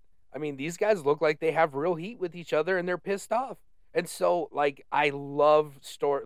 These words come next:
real storylines. Like, they, they, you know, and a few times they've touched on it. Like, they, they did it with, uh,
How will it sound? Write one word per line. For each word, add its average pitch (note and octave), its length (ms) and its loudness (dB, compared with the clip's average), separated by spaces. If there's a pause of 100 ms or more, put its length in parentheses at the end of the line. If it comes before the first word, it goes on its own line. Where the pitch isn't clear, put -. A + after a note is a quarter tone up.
(120)
real D3 300 0
storylines. A#2 580 -4
Like, B2 160 -2 (400)
they, D#3 180 -2
they, E3 280 -4 (220)
you E3 140 -6
know, D#3 160 0
and F3 120 0
a F3+ 40 0
few C#4+ 280 0
times A#3 360 4
they've G3 160 2
touched - 360 4
on D3+ 160 4
it. B2 120 -4
Like, C3+ 200 -2
they, D3+ 160 -4
they D3 180 -6
did D3+ 240 0
it G3+ 120 6
with, E3 260 -2
uh, C#3 240 2